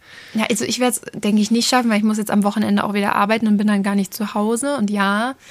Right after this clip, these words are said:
man kann mit dem Handy spielen, aber wie gesagt, ich muss arbeiten und ich weiß auch gar nicht, ob ich das dann schaffe oder dann auch immer so dran denke. Und, ähm, ich muss auch dazu sagen, ich find die Idee total cool. Also ich mag das voll, dass man irgendwie so eine Belohnung bekommt, wenn man das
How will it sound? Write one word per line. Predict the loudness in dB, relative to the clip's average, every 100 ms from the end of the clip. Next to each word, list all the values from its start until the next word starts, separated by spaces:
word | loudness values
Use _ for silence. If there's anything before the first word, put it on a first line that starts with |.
| -20 _
man | -4
kann | 0 0
mit | 2
dem | 2
Handy | 2 0 0
spielen, | -4 -4 -2
aber | -2 0 -2 -2
wie | -6
gesagt, | -2 -2
ich | -2
muss | -6 -4
arbeiten | -2 0 0 0
und | 0
ich | 0
weiß | 0 -4
auch | -4
gar | -4
nicht, | -4
ob | -8
ich | -8
das | -6
dann | -4 -2
schaffe | -2 -4 -2
oder | -2 -2
dann | -2
auch | -2
immer | 0 0
so | -2
dran | -2 0
denke. | 2 2 0 -2 -4 -6 -20 -20 -20 -20 _ _
Und, | -2 2 4 4 4 2
ähm, | 0 0 0 0 -2 -6 _ _ -12
ich | 0
muss | 2 4
auch | 2 2
dazu | 0 0
sagen, | 2 2 0 -6 -16 -12
ich | -4
find | -2 0
die | 0 0
Idee | 0 2 2
total | 0 -2 0 0 -2 -2
cool. | 0 0 -4 -4
Also | -4
ich | 0
mag | 2 0
das | -2 -4
voll, | -2 -2
dass | 0
man | -2 -2
irgendwie | -2 -2
so | -2
eine | 0 0 -2 -14 -16 -2
Belohnung | 4 6 4 4 0
bekommt, | -2 -2 -2 0 0
wenn | 0
man | 0
das | -2 -8